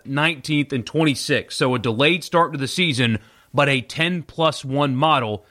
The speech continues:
in the A C C. According to Ross Dellinger, this was, uh, yesterday. This was Thursday. Uh, scheduling formats in the Pac-twelve are going to be ten conference games plus a delayed start.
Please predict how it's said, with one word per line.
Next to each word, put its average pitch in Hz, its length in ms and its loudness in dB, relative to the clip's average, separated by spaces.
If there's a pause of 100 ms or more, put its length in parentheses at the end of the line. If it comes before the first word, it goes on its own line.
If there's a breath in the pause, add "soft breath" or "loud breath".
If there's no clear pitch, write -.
(300 soft breath)
in 170 160 2
the 156 160 2
A 151 140 2
C 131 300 0
C. 170 280 0
According 143 320 0
to 131 60 0
Ross 139 260 4
Dellinger, 151 460 0
this 120 200 -4
was, 123 320 0
uh, 117 380 4
yesterday. 127 460 -2
This 110 140 -8
was 123 120 -8
Thursday. 120 500 0 (840 soft breath)
Uh, 120 420 2 (560)
scheduling 170 520 -2
formats 165 640 -2
in 147 120 -8
the 131 80 -8
Pac-twelve 160 560 -2
are 143 120 -2
going 139 420 -2
to 139 60 -2
be 135 200 0
ten 165 340 -2
conference 143 560 -2
games 127 500 -2 (360 soft breath)
plus 156 280 2
a 143 60 -4
delayed 123 440 0
start. 120 420 -2